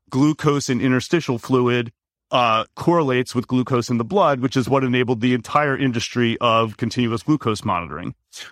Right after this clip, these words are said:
Um, uh, retinal, uh, scans, good science showing that levels of misfolded proteins in the retina correlate with those in the rest of the brain has enabled a whole bunch of companies to go after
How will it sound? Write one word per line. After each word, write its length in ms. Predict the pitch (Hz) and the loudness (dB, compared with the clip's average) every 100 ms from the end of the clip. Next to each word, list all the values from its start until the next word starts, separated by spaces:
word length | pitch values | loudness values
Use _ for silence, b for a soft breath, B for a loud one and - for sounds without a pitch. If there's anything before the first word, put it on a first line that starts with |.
| B | B
Um, 400 | 143 123 110 104 _ _ _ - | 0 2 2 -2 _ _ _ -2
uh, 240 | 131 110 104 | 2 2 0
retinal, 840 | 123 117 165 170 156 131 123 120 - | -2 2 2 2 2 2 2 0 0
uh, 500 | 123 113 107 104 101 - 196 | 2 4 4 2 -2 -8 -12
scans, 840 | - - 147 117 98 113 143 - 180 - - | -8 0 2 2 2 2 0 -2 -4 -6 -2
good 200 | 151 160 | 0 0
science 480 | - 139 123 135 143 | -2 0 0 -2 -4
showing 500 | - 123 123 123 107 | 0 2 2 0 2
that 240 | 117 117 _ _ _ 113 | 0 0 _ _ _ -2
levels 400 | 120 127 139 120 | 0 2 2 2
of 80 | |
misfolded 460 | 123 117 131 123 117 | 0 0 -2 -2 0
proteins 500 | 131 131 - 120 120 | 0 -2 0 0 2
in 80 | 123 | 2
the 80 | 127 | 2
retina 300 | 175 127 127 | 0 0 -4
correlate 640 | - 139 143 135 117 117 | 0 2 4 4 0 0
with 160 | 123 - | -2 0
those 260 | 120 120 | 0 2
in 80 | 127 | 0
the 80 | 120 | 0
rest 240 | 117 104 | 0 -2
of 60 | 107 | -8
the 80 | 110 | -2
brain 420 | 170 180 135 127 _ _ _ - | 0 2 2 0 _ _ _ -6
has 240 | 147 131 | -2 0
enabled 380 | 127 127 127 123 | 2 2 2 0
a 40 | 113 | -2
whole 260 | - 175 | 0 2
bunch 200 | 170 160 | 2 -2
of 100 | 127 | -4
companies 480 | - 127 123 123 117 | -2 0 2 0 -2
to 80 | - | 0
go 180 | 123 120 | 2 2
after 520 | 110 113 - 117 | 2 0 0 0